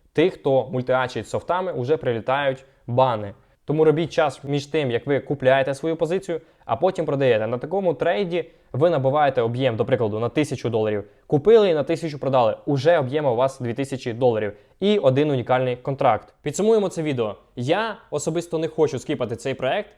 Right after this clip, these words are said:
і поділився інформацією, як я відробляю цей проект для вас. Просто по аналогії всі проекти, які були першовідкривателями,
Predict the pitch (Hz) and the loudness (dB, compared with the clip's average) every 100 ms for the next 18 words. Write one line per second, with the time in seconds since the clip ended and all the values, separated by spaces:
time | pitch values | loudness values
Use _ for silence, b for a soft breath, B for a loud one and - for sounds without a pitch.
0 | _ 190 175 151 170 175 156 - 147 135 | _ -2 0 0 0 0 -4 -6 -6 -4
1 | 127 135 190 - 165 143 120 160 160 147 | -4 -2 -4 -6 -6 -4 -4 -6 -2 -4
2 | 135 127 131 139 123 123 123 156 156 _ | -4 -4 0 -2 -2 -6 -4 -4 -6 _
3 | 123 127 139 117 - - _ - 165 190 | -6 -2 0 -2 -4 -16 _ -2 0 2
4 | 156 127 131 143 175 156 123 - 190 - | 0 -2 -2 0 0 -2 -6 -4 -4 -2
5 | 143 151 131 117 147 139 131 - - 160 | -2 -2 -4 -6 -4 -2 -4 -6 -2 -2
6 | 156 127 117 123 143 165 156 139 127 | -2 -6 -6 -4 -2 0 -2 -6 -8